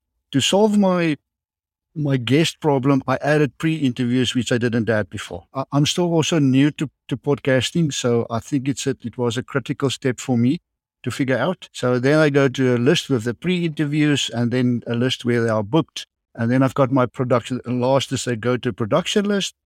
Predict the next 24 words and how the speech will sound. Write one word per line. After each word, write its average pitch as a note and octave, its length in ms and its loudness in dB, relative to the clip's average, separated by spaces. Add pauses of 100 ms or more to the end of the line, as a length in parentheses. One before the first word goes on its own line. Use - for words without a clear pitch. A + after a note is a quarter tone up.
(320)
And B2 100 0
then C3+ 140 4
the C#3 80 4
final D#3+ 420 4
list D3 320 4
is C3 220 0
just C3+ 300 0
the B2 80 -2
promotion B2 520 0
list. - 300 -12 (440)
And B2+ 160 -2
each F3 220 2
of F3+ 140 4
those, D#3 260 4
I've C3+ 160 0
made C#3 180 2
a C3+ 60 0
template C#3+ 580 0
in B2 120 -2
Trello. F3+ 400 0 (220)
So C3 260 0
it's B2 160 -2
got A#2+ 160 -4
checklists. - 640 -4